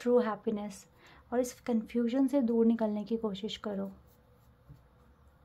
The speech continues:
जितना ज़्यादा काम करोगे खुद पर,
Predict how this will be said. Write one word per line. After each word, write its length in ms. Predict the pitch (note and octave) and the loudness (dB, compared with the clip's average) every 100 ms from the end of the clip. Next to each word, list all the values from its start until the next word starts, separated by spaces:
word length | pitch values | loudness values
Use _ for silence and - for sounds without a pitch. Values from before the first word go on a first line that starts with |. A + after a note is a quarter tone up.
| _ _ _ _ _ _ _ _ _ _ _ - | _ _ _ _ _ _ _ _ _ _ _ -12
जितना 320 | A#3+ - C4 | -8 -4 -4
ज़्यादा 320 | A#3 G#3+ A3+ | -2 -2 -2
काम 360 | A#3+ A#3 A3 A3+ | -2 -2 0 0
करोगे 340 | B3+ B3+ B3+ | 2 2 0
खुद 220 | B3 B3 - | -4 -10 -2
पर, 200 | B3 B3 | -2 -2